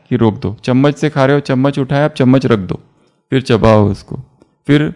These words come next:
मुरली की पॉइंट्स याद करो, या तो मुरली ही सामने रख लो और एक लाइन पढ़ो मुरली की और सोचो,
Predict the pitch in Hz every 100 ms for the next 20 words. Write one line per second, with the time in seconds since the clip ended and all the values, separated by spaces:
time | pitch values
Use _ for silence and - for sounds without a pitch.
0 | - 117 120 127 127 120 117 120 120 101
1 | - - - 101 _ _ _ 120 135 139
2 | 123 95 - 135 135 156 170 160 151 151
3 | 147 143 143 - _ _ _ _ _ -
4 | 131 143 151 143 143 143 135 147 139 131
5 | 131 147 156 175 _ _ _ 120 120 -
6 | 101 -